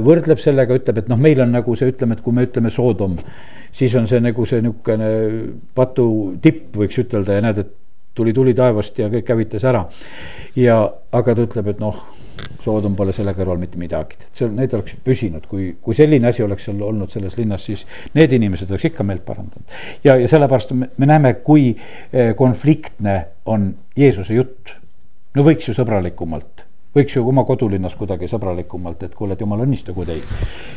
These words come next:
Et, ja, ja kuidagi ära asju ajada, aga ei, ta ei tee seda. Sest sa ei ärata, sa ei ärata neid inimesi selliselt. Aga sa äratad selle, selle väga tugeva hinnanguga. Ma usun sedasi, et osad inimesed ikkagi, kes seda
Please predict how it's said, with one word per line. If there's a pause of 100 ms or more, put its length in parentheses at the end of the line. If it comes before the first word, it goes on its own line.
(140)
Et, (240)
ja, (100)
ja
kuidagi
ära (400)
asju
ajada,
aga
ei,
ta
ei
tee
seda. (340)
Sest (100)
sa
ei
ärata, (580)
sa
ei
ärata
neid
inimesi
selliselt. (320)
Aga
sa (100)
äratad
selle, (680)
selle (160)
väga (160)
tugeva (160)
hinnanguga.
Ma
usun
sedasi,
et
osad
inimesed
ikkagi,
kes
seda